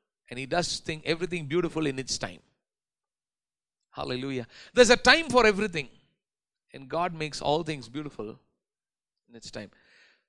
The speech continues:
We need to this morning acknowledge the sovereignty of God in our lives, that God is sovereign over me. I am not in control of my life.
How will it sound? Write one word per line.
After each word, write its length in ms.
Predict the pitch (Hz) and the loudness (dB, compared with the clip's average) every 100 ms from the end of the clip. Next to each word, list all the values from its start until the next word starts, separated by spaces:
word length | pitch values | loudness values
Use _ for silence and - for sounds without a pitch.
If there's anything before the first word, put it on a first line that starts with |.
| _ - | _ -12
We 60 | 214 | -8
need 160 | 254 | -6
to 100 | 240 | -6
this 240 | 170 180 165 | -4 -6 -4
morning 300 | 190 214 170 | -4 -2 -6
acknowledge 380 | 156 175 190 | -6 -4 -2
the 100 | 151 | -2
sovereignty 520 | 135 147 165 170 147 139 | -2 0 0 -2 -4 -8
of 180 | 113 - | -8 -4
God 200 | 120 113 | -2 -2
in 100 | 104 | -6
our 120 | 98 | -8
lives, 680 | 95 87 - - - - - | -10 -12 -12 -12 -12 -14 -14
that 180 | - | -16
God 380 | - 143 165 165 - | -10 -10 -8 -10 -12
is 120 | 123 | -10
sovereign 680 | - 139 135 131 131 131 - _ | -8 -4 -2 -4 -8 -10 -16 _
over 280 | - 110 104 | -14 -10 -10
me. 200 | 98 92 _ _ _ _ _ _ _ _ _ _ _ _ _ _ _ _ _ _ _ _ _ - | -12 -20 _ _ _ _ _ _ _ _ _ _ _ _ _ _ _ _ _ _ _ _ _ -18
I 200 | - 165 | -6 -2
am 200 | 196 196 | -2 -4
not 180 | 190 180 | -8 -8
in 100 | 160 | -8
control 380 | 160 151 156 147 | -8 -8 -6 -8
of 100 | 127 | -6
my 120 | 123 | -8
life. 280 | 120 120 | -6 -8